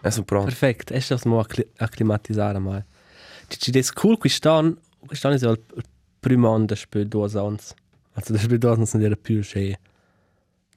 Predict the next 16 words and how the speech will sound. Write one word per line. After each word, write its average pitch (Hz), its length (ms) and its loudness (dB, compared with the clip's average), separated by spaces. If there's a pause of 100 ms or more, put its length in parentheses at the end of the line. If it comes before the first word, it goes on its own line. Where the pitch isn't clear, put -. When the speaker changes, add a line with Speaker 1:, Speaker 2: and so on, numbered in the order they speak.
Speaker 2:
da - 120 0
ven 113 180 4
tutte 110 240 -2
le 110 140 -2
misure, 113 540 2
Speaker 1:
Eh. - 20 2
Speaker 2:
so, 98 80 -2
c'è, 98 180 -8
ja. 95 200 -4 (760)
E 113 200 2
ora 120 120 4
se 131 160 0
ven 120 240 2
l'androra, 117 600 2 (160)
eh, 101 220 0 (100)
vengono 110 320 2